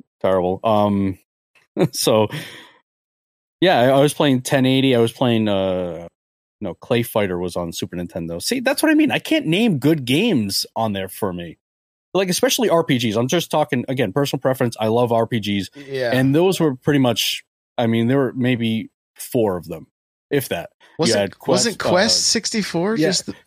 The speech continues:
Speaker 1: Quest sixty-four,
Speaker 2: <laughs>
Speaker 1: trash. Then you had
Speaker 2: Oh.
Speaker 1: Ogre Battle, which is not even really an R P G, trash. Zelda, again, it's not an R P G, so we can, that's a discussion for a different day.
Speaker 2: <laughs>
Speaker 1: Uh, so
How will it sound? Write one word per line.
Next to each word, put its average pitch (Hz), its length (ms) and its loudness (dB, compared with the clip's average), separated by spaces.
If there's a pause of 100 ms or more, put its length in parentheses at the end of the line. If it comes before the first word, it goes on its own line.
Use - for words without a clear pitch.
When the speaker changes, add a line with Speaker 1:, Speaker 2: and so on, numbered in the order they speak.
Speaker 1:
Quest 175 240 0
sixty-four, 139 640 0 (160)
Speaker 2:
<laughs> - 160 -12
Speaker 1:
trash. 107 540 -2 (340)
Then 131 100 2
you 147 60 2
had 143 220 0
Speaker 2:
Oh. 160 140 2
Speaker 1:
Ogre 165 120 2
Battle, 120 460 2 (240)
which 123 200 0
is 127 120 0
not 151 160 2
even 165 220 2
really 151 260 4
an 135 100 2
R 127 140 2
P 127 120 0
G, 101 340 -2
trash. 113 500 0 (560)
Zelda, 175 520 2
again, 131 280 2
it's 104 180 -6
not 139 160 0
an 135 140 2
R 131 100 2
P 120 160 -2
G, 104 280 -2
so 101 280 0
we 107 200 -2
can, 107 260 0 (240)
that's 135 160 0
a 170 80 2
discussion 147 480 0
for 120 180 0
a 110 60 2
different 113 320 -2
day. 85 260 -4
Speaker 2:
<laughs> - 40 -14 (440)
Speaker 1:
Uh, 92 400 2
so 131 460 2